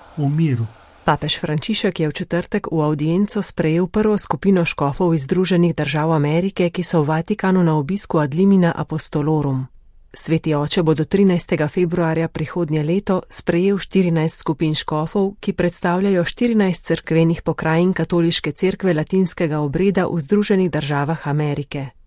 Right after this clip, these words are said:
Speaker 2: Ob tej priložnosti predstavljamo nekatere zgodovinske podatke o cerkvi v Z D A. Prvi zametki današnje škofovske konference Združenih držav Amerike segajo v leto tisoč devetsto sedemnajst.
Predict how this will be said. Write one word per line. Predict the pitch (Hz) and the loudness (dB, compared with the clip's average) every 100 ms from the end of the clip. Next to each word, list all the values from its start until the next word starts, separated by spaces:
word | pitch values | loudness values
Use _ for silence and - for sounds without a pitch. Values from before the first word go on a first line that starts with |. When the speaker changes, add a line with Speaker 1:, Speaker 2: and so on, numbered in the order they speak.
| _ - | _ -6
Speaker 2:
Ob | 156 | -2
tej | - 165 | 0 0
priložnosti | - 151 160 170 196 - 196 | 0 0 0 2 0 0 -2
predstavljamo | - 170 - 160 165 180 180 | -2 -4 -2 0 2 2 2
nekatere | 170 160 160 202 208 | 2 0 0 0 2
zgodovinske | 180 165 151 170 202 - 202 | 0 0 2 2 2 0 -2
podatke | 143 143 143 - 180 - | -2 -2 -4 -2 -2 0
o | 160 | -2
cerkvi | - 196 - 190 - | 0 0 2 0 0
v | |
Z | 143 170 | 0 0
D | 151 151 | 0 -2
A. | 147 135 - _ _ - | -2 -6 -10 _ _ -2
Prvi | 165 160 | 0 0
zametki | 156 165 160 165 190 | 0 2 0 0 2
današnje | 170 151 147 - 165 | 2 2 -2 -2 -2
škofovske | - 160 165 170 170 170 | 0 -4 0 -2 -2 -4
konference | - 160 - 160 160 - 170 | -2 -2 -2 0 0 0 -2
Združenih | 147 180 175 170 170 | 0 0 2 0 0
držav | 160 147 160 160 | -4 -2 -2 -2
Amerike | 156 151 156 190 196 175 - | -2 -2 -2 -2 -2 -6 -4
segajo | - 220 202 202 160 | -2 0 2 0 0
v | |
leto | 160 190 190 | 0 -2 -4
tisoč | 175 214 220 151 | -4 -2 -2 0
devetsto | 156 165 180 - | -4 -4 -6 -6
sedemnajst. | - 185 160 151 143 135 - - | -4 -2 -2 -2 -2 -4 -8 -10